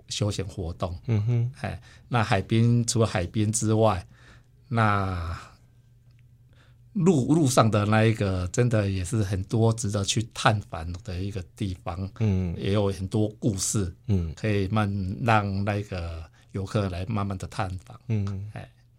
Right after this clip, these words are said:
Speaker 2: 我，我真的就是今天我访问完我们国清兄之后，我就很强烈的那种感觉，就是所有喜欢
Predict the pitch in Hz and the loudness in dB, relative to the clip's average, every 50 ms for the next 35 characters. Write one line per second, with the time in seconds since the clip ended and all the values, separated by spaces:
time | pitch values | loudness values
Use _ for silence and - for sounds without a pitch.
0 | _ - - - - - - - - - 120 123 120 - - 139 127 123 175 175 | _ -20 -12 -12 -12 -10 -10 -10 0 4 6 6 6 6 6 6 8 8 10 8
1 | 175 131 - 143 131 - 131 120 - 135 127 147 139 127 113 98 - 98 101 110 | 8 8 6 6 4 4 2 0 2 2 4 4 4 4 2 2 0 0 0 2
2 | 113 104 90 87 95 107 113 95 90 92 90 92 98 101 101 - - 98 - - | 0 0 0 0 -2 -2 -2 -2 -2 -2 -2 -2 -2 -2 -4 -2 0 2 4 6
3 | 120 110 - 117 113 110 113 - - 107 87 82 85 92 120 120 - - 113 90 | 6 6 6 6 6 4 2 0 0 0 0 0 2 2 0 0 2 2 2 2
4 | 80 - _ - - - 110 98 117 139 127 101 98 107 107 - 82 76 82 - | 2 -2 _ 0 2 2 4 4 2 2 2 2 0 0 0 0 -2 -4 -4 -6
5 | 82 82 - 98 92 - - 92 85 95 - - - - - - - - - _ | -8 -6 -4 2 2 2 2 2 -2 -6 -8 -16 -20 -18 -18 -18 -18 -20 -20 _
6 | _ _ _ _ _ _ _ _ - - - 151 156 156 147 - - - 85 - | _ _ _ _ _ _ _ _ 0 4 6 8 10 10 12 10 10 8 4 2
7 | - 117 107 110 113 113 113 117 | 4 4 6 6 6 4 2 0